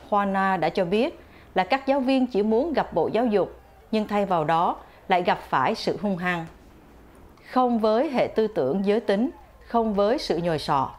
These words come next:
cô đã chia sẻ thêm, và đề cập đến chương trình giảng dạy mới.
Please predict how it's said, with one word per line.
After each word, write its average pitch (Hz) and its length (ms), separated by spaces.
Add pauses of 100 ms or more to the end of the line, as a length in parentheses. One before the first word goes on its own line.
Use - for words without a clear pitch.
(100)
cô - 180
đã 156 100
chia 196 180
sẻ 139 180
thêm, 180 340 (460)
và 214 120
đề 208 140
cập 202 280
đến 226 180
chương 254 200
trình 185 340
giảng 156 220
dạy 165 120
mới. 160 340